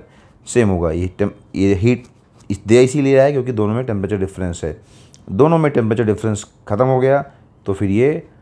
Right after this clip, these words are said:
आपको हीट देना बंद कर देगा। तो सिंपल सी बात है, जब वाटर टेम्परेचर theta I पहुंच गया तो फिर आइस का टेम्परेचर तो theta I ही था, तो फिर उस समय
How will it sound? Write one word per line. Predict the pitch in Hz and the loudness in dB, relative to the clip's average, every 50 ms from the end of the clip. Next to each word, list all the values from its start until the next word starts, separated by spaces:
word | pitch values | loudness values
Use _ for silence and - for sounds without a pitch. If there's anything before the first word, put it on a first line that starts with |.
| _ _ _ - | _ _ _ -2
आपको | 92 - - - - 123 135 151 - - - 113 - _ _ - - | -2 -2 -2 -2 0 0 0 0 0 -4 -8 -14 -20 _ _ -8 -6
हीट | 127 139 131 - 101 | -4 -4 -4 -4 -4
देना | 92 98 95 110 139 - 180 - - _ - - - - - | -2 -2 -2 -2 -4 -6 -8 -12 -20 _ -20 -20 -20 -14 -6
बंद | 85 92 107 110 117 120 - - - | -2 0 0 0 0 -2 -6 -8 -8
कर | - 85 87 | -4 -4 -2
देगा। | 82 82 87 85 82 82 76 - - - - _ _ _ _ _ _ - | -2 -2 -2 -2 -2 -2 -4 -4 -8 -14 -20 _ _ _ _ _ _ -18
तो | - | -8
सिंपल | 101 110 107 104 117 120 | -4 -4 -2 0 0 -2
सी | 110 117 | 0 2
बात | 110 113 113 113 113 - | 4 4 4 4 2 0
है, | 127 123 | -2 -2
जब | 113 107 92 90 | 0 -2 -2 2
वाटर | 98 104 104 104 - 135 135 131 131 - - _ _ _ _ _ _ _ _ _ - | 2 2 2 4 4 2 2 2 -2 -8 -14 _ _ _ _ _ _ _ _ _ -8
टेम्परेचर | - 107 101 113 113 107 131 127 123 120 - - - | -6 -4 -2 -2 -2 -2 -2 -2 -4 -4 -8 -10 -8
theta | - 117 123 127 117 | -6 0 2 4 4
I | 120 123 110 | 4 2 0
पहुंच | 107 107 113 110 110 | -2 -2 -2 -2 -2
गया | 104 107 107 113 113 - - - _ _ _ _ _ _ _ _ _ _ _ _ _ _ _ _ _ _ _ _ - - - - - - - - - - - - - - - - - - - - - - - | 0 0 0 0 0 -4 -10 -20 _ _ _ _ _ _ _ _ _ _ _ _ _ _ _ _ _ _ _ _ -20 -20 -20 -20 -20 -20 -20 -20 -20 -20 -20 -20 -20 -20 -20 -20 -20 -20 -20 -20 -6 0 4
तो | 139 147 151 151 151 | 6 6 6 6 4
फिर | 147 - 165 170 165 160 - - _ - | 2 2 0 0 0 -2 -6 -8 _ 0
आइस | 110 117 120 120 - | 2 2 2 0 0
का | - 131 123 | 2 2 2
टेम्परेचर | 123 127 120 113 120 - 123 | 2 2 -2 -2 -2 -2 -2
तो | 127 123 - - | -2 -2 -2 -4
theta | 110 107 - 113 113 | -4 0 4 4 4
I | 117 120 104 - - - _ _ _ _ _ _ - | 4 2 -2 -6 -14 -20 _ _ _ _ _ _ -10
ही | 107 113 139 143 | -4 -2 -2 -2
था, | 139 - 127 127 131 135 - - - _ _ _ - | 0 0 0 0 0 -2 -8 -16 -20 _ _ _ -4
तो | 139 135 | -2 -2
फिर | - 147 127 | 0 0 -2
उस | 120 113 - | -2 -2 -4
समय | 113 110 120 135 143 | -4 -4 -4 -4 -6